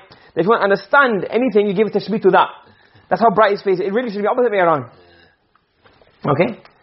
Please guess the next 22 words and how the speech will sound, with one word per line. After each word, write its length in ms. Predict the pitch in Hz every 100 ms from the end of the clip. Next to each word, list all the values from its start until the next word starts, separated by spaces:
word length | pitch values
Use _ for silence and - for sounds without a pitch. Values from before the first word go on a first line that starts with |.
| _ -
This 140 | 170
is, 20 |
وَمِثْلُ 300 | 160 180 226
هَذَا 720 | 220 214 220 202 233 - -
يُسَمَّى 380 | 170 214 202 214 208
بِتَشْبِيهِ 480 | 190 185 170 196 196
الْمَقْلُوبِ. 380 | 180 160 165 151
What 80 | 180
is 100 | 175
called 220 | 190 175
what? 240 | 180 - - -
تَشْبِيهِ 320 | 165 180 208
الْمَقْلُوبِ. 460 | 180 165 180 160 -
Inverted 440 | 185 156 220 214 185
tashbih. 400 | 139 156 139 - _ _ _ _ _ _
An 100 | -
example 300 | 156 190 185
in 80 | 185
the 60 | 180
Quran 200 | 180 180
is 80 |
what? 380 | 156 196 - -